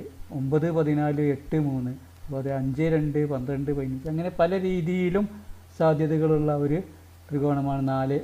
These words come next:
ഏഹ്, ഒരു മാന്ത്രിക ചതുരമാണ് നാല് into നാല് പതിനാറ് കള്ളികളുടെ മാന്ത്രിക ചതുരം. അടുത്ത നമ്മൾ പോകുന്നത് ആറ് into ആറ്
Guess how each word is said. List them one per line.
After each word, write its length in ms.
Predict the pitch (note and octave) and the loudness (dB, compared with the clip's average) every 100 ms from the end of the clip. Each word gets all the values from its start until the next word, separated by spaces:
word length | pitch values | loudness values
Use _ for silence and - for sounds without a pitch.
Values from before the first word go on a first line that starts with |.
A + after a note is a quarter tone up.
| D#3+ | -2
ഏഹ്, 320 | C#3+ - D#3 C#3+ D#3+ | -4 -4 -6 -4 -2
ഒരു 140 | C#3+ D#3 D#3+ - - - | -2 -2 -4 -16 -12 -2
മാന്ത്രിക 320 | D3+ C#3 C#3+ | 0 2 2
ചതുരമാണ് 460 | C#3 C3+ C3 C3+ F3 - - - - - - - - - - E3 | 2 0 0 0 -2 -6 -16 -20 -20 -20 -20 -16 -14 -14 -10 -4
നാല് 280 | C#3+ C#3+ D3 C#3+ | 0 2 4 4
into 160 | C#3 C#3 C3+ | 2 0 -2
നാല് 220 | C3 B2 C3 | -2 -4 -4
പതിനാറ് 380 | B2+ C3 C3+ B2+ | -4 -2 -2 -4
കള്ളികളുടെ 480 | B2 B2 B2+ B2 F#3 - - - - | -6 -6 -6 -6 -6 -8 -18 -16 -8
മാന്ത്രിക 260 | C3+ B2 A#2+ | -4 -4 -6
ചതുരം. 180 | B2 - - - - - F#3+ | -10 -14 -20 -20 -20 -6 0
അടുത്ത 260 | F#3 G3+ | 4 4
നമ്മൾ 160 | G3+ G3 F3+ | 4 2 2
പോകുന്നത് 320 | F3+ F3 E3+ D#3 D3+ | 0 2 4 6 6
ആറ് 220 | D#3 E3+ E3 | 6 4 4
into 200 | D#3+ D#3 C#3 C3+ | 2 4 4 4
ആറ് 180 | C3 | 0